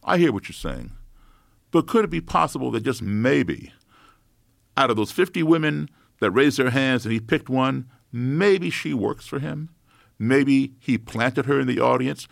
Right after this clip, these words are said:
She knows the trick. She travels to every show around the country with him. And when she gets in the box, there's a pair of mannequin legs laying on the floor of the box that are wearing the same stockings and same shoes that she has on.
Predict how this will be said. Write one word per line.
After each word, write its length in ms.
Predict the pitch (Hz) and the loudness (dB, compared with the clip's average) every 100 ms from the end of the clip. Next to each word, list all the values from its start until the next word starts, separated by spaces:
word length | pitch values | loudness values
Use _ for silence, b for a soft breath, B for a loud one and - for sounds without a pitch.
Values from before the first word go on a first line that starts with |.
| b | b
She 160 | - 127 | -8 0
knows 260 | 104 110 113 | 2 2 0
the 60 | |
trick. 260 | - 147 135 | -4 -2 -2
She 120 | 127 | -4
travels 340 | - 101 95 | -2 0 0
to 80 | - | -2
every 180 | 80 110 | -4 -4
show 220 | 110 113 | -4 0
around 280 | 113 104 101 | 0 0 -2
the 60 | 80 | -4
country 320 | 139 139 127 | -6 -4 -4
with 220 | 120 117 | -4 -4
him. 280 | 127 147 170 _ b b b b | -6 -6 -8 _ b b b b
And 140 | 120 110 | -2 0
when 120 | 113 | 0
she 160 | 156 | 0
gets 260 | 135 170 - | 0 0 -2
in 100 | 139 | -2
the 120 | 101 | -2
box, 600 | 87 165 139 - - - _ b b - | 2 4 4 0 -12 -18 _ b b -4
there's 160 | 113 | 0
a 80 | 113 | 0
pair 420 | 110 151 139 135 | 2 2 4 4
of 120 | - 104 | 2 0
mannequin 680 | 104 151 139 - 90 78 | 2 2 0 -2 -4 -6
legs 500 | 85 104 85 67 - - - | 0 2 2 0 -10 -14 -2
laying 280 | 107 113 | 0 2
on 80 | 98 | 0
the 80 | 92 | -4
floor 280 | - 123 101 | 0 2 2
of 60 | |
the 60 | 82 | 0
box 540 | 95 120 80 - - - B B | 0 0 0 -12 -20 -20 B B
that 140 | 113 | 2
are 60 | 95 | 2
wearing 320 | 95 113 104 | 4 4 2
the 100 | 90 | -2
same 260 | - 120 110 | 0 0 -2
stockings 640 | - 147 127 - 82 92 | -2 -2 -2 -2 -8 -8
and 160 | - 90 | -10 -8
same 240 | 113 98 | -6 -6
shoes 340 | 92 - 110 - | -6 -6 -6 -6
that 120 | - | -10
she 160 | - | -10
has 260 | 110 69 76 | -8 -8 -8
on. 280 | 65 65 | -10 -12